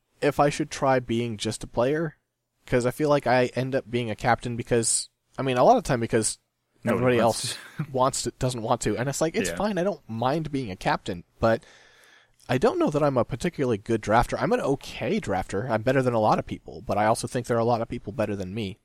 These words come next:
Speaker 1: and it would be
Speaker 2: Mm-hmm.
Speaker 1: kind of interesting to take more of a backseat on that stuff. Um, and then my attitude, uh, I am slightly more of a shithead.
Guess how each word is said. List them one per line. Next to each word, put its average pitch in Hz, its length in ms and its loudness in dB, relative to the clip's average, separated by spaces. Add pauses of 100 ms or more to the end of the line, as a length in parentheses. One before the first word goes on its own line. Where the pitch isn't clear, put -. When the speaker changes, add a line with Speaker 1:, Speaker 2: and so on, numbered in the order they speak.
(140)
Speaker 1:
and 101 80 -12
it - 60 -14
would 104 100 -12
be 107 120 -4
Speaker 2:
Mm-hmm. - 80 -12
Speaker 1:
kind 117 140 -4
of 104 80 -8
interesting 101 380 -8
to 95 60 -14
take 110 200 -8
more 101 200 -8
of 95 80 -10
a 90 60 -12
backseat 95 460 -10 (100)
on 110 120 -12
that 104 140 -12
stuff. - 320 -8 (600)
Um, 98 320 -6 (440)
and 127 140 0
then 156 120 2
my 151 140 4
attitude, 123 720 0 (1300)
uh, 101 360 4
I 113 120 -2
am 110 160 -4
slightly 113 360 2
more 104 200 0
of 92 80 -2
a 98 40 -2
shithead. 87 420 -6